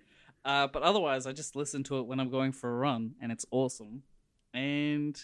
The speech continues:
Speaker 2: I'll let you guys talk a bit more because I feel like I'm just, I'm just gushing about this, about the, like.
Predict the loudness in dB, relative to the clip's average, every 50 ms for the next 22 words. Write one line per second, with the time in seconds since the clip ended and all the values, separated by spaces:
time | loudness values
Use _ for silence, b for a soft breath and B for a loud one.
0 | -18 -20 _ _ _ -6 -2 -2 -2 -2 -4 -6 -6 -6 -8 -8 -10 -12 -14 -14
1 | -14 -14 -14 -16 -16 -12 -10 -10 -10 -10 -10 -12 -12 -10 -8 -6 -2 0 0 0
2 | 0 0 -2 0 0 0 -2 -4 -4 -4 -6 -6 -6 -6 -8 -10 -10 -10 -10 -6
3 | -4 -4 -4 -4 -6 -8 -10 -2 2 4 4 4 4 2 -2 -2 -2 -4 -4 -6
4 | -8 _ _ _ -12 -8 -6 -6 -6 -6 -8 -10 -12 -12 -10 -10 -10 -10 -12 -14
5 | -18 _ _ -20 -18 -16 -16 -6 _ 8 10 12 12 12 8 4 2 2 2 2
6 | 0 -4 -18 _ _ _ b b b b b b b b b b b b b b
7 | b b b b b _ _ -6 -4 -2 -2 -4 -6 -12